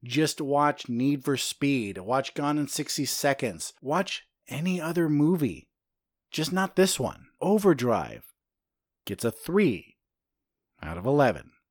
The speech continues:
All right, ladies and gentlemen, we turn to our next release of the week, and that movie is called Brawl in Cell Block ninety-nine. A former boxer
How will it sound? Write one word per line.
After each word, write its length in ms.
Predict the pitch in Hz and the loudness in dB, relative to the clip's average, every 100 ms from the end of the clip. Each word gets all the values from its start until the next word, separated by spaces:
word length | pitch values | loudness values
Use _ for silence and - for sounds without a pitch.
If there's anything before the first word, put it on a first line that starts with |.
| - 127 | -14 -4
All 200 | 160 127 | 0 0
right, 380 | 101 135 143 | 4 4 6
ladies 300 | 131 139 139 | 4 2 2
and 80 | 131 | 2
gentlemen, 360 | 127 131 123 117 | 2 4 2 0
we 140 | 139 | -2
turn 300 | 139 156 214 | 0 0 2
to 100 | 214 | 4
our 120 | 196 | 4
next 600 | 156 147 156 202 - - - | 4 4 4 2 0 -10 -6
release 580 | 143 170 180 175 196 | 0 2 4 4 4
of 220 | 180 180 175 | 2 2 2
the 80 | |
week, 400 | 156 185 123 - _ - _ _ - | 2 4 2 -2 _ -20 _ _ 0
and 260 | 170 180 | 4 8
that 200 | 185 220 | 8 6
movie 440 | 190 226 180 92 - - | 6 4 4 0 -8 -4
is 180 | 143 131 | -4 0
called 360 | 151 151 143 | 4 4 4
Brawl 440 | 113 127 131 156 196 | 4 8 10 10 6
in 160 | 147 | 0
Cell 320 | 139 - 135 147 | 0 4 4 6
Block 360 | 139 139 151 | 6 6 6
ninety-nine. 680 | 135 123 139 160 127 80 55 - _ - | 2 2 4 4 4 0 -8 -20 _ -2
A 120 | 120 | 2
former 400 | - 165 208 185 | 6 6 8 6
boxer 800 | 135 170 233 - 139 139 185 | 6 6 4 0 2 2 0